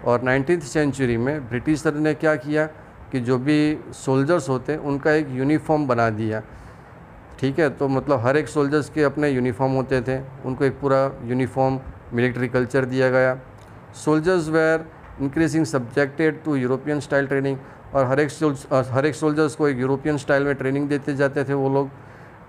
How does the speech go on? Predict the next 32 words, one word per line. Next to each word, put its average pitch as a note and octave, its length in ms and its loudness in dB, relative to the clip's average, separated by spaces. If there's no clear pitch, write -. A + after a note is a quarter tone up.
Drill D3+ 280 4
and D3+ 100 0
discipline C#3+ 480 -2
that C#3+ 220 2
regulated C#3 560 0
their C#3 160 0
life C3+ 240 2
far C3 300 2
more C3+ 160 0
than C3+ 200 0
before, B2 360 -6
और C3+ 160 2
उनको, C#3+ 260 0
मतलब, C#3+ 380 0
ड्रिल C#3 240 2
किया C#3+ 260 2
जाता, C#3 220 0
उनको C3+ 200 0
डिसिप्लिन, C#3+ 540 -4
डि-, D3 200 -4
अ, C3 100 4
डिसिप्लिन C#3 400 -2
कैसे C#3 400 2
रेगुलेट C3+ 440 0
करनी C3 260 2
है, C3 80 2
वो B2 180 0
सब C3 200 -2
उनको C3+ 200 -2
सिखाया C#3 340 0
जाता C3+ 340 2
था। C3 200 0